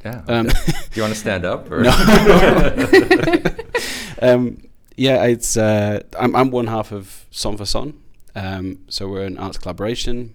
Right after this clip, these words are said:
Speaker 2: formerly based in Scotland. Um, and my collaborator, Charles Blouin, was, was trained as an architect, but we've worked as an arts practice for the last, uh, nineteen years. Um, in a similar way to Alana, an interest,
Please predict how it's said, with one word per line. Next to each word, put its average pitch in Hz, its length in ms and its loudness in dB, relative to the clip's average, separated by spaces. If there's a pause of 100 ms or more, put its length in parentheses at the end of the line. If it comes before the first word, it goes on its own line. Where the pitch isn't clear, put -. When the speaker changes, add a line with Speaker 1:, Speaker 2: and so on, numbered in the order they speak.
(240)
Speaker 2:
formerly 98 420 -12
based - 480 -6
in 90 240 -14
Scotland. 113 580 -12 (380)
Um, 92 440 -18 (880)
and 92 380 -6
my 95 80 -6
collaborator, 98 460 -4
Charles 92 280 -8
Blouin, 92 320 -8
was, - 380 -10
was 95 140 -16
trained 98 220 -8
as 87 100 -14
an 87 60 -10
architect, - 500 -12
but 95 140 -14
we've 90 180 -12
worked - 180 -10
as 87 100 -12
an 82 80 -8
arts - 240 -12
practice - 600 -4
for - 140 -14
the - 100 -10
last, - 320 -8 (120)
uh, - 140 -16
nineteen 87 480 -6
years. - 400 -14 (420)
Um, 85 420 -16 (800)
in 98 160 -6
a 98 100 -8
similar 113 340 4
way 104 220 -2
to 95 480 -4 (220)
Alana, 98 680 -4
an 98 100 -10
interest, 101 520 -6